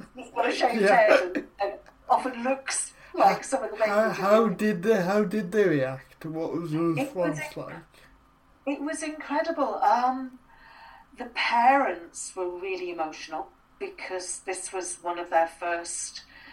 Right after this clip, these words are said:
Speaker 1: collective experiences since being parents, if they were first-time parents, and something that if they were second or third-time parents, they'd really missed,
Speaker 2: Yeah.
Speaker 1: missed the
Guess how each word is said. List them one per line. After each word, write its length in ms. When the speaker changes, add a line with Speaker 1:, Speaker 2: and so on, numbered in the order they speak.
Speaker 1:
collective 680
experiences 880
since 360
being 280
parents, 800
if 160
they 100
were 140
first-time 600
parents, 720
and 720
something 540
that 120
if 140
they 140
were 180
second 420
or 60
third-time 540
parents, 460
they'd 180
really 400
missed, 600
Speaker 2:
Yeah. 300
Speaker 1:
missed 280
the 140